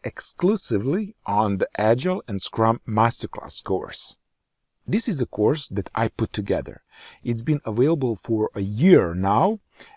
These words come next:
and for this period he's been updated ten times so far. And new updates are coming. I've had a lot of people that have signed up for it and taken it. And I've had some great feedback, and I'm creating new updates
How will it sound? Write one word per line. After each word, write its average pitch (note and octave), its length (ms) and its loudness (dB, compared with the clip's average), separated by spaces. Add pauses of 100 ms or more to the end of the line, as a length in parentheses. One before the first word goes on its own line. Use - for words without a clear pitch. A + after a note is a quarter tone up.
(120)
and G#2 260 -4
for G2+ 220 -2
this E3 240 0
period E3 400 2
he's E3+ 260 -8
been E3+ 300 -6
updated C#3 540 -4 (120)
ten F3 240 2
times D2+ 460 2
so - 320 -4
far. - 260 -8 (460)
And A2+ 400 2
new D3 220 2
updates B2 400 4 (100)
are F2 140 -4
coming. B1 440 -10 (300)
I've D3 200 2
had F3+ 160 0
a D#3 80 4
lot F#3 220 4
of G3 140 -6
people B2 300 0
that G#2 220 0
have A#2+ 180 -4
signed D3 340 0
up G3 200 -6
for A3 240 -4
it - 160 -10 (120)
and G#2+ 360 -6
taken G#2+ 340 2
it. - 240 -20 (760)
And B2 120 -4
I've C3 140 0
had D3 180 2
some B2 320 0
great C#3 340 2
feedback, C#3 640 -4
and A#2 180 -2
I'm B2 140 0
creating C3 560 0
new F#3 260 0
updates A2+ 640 0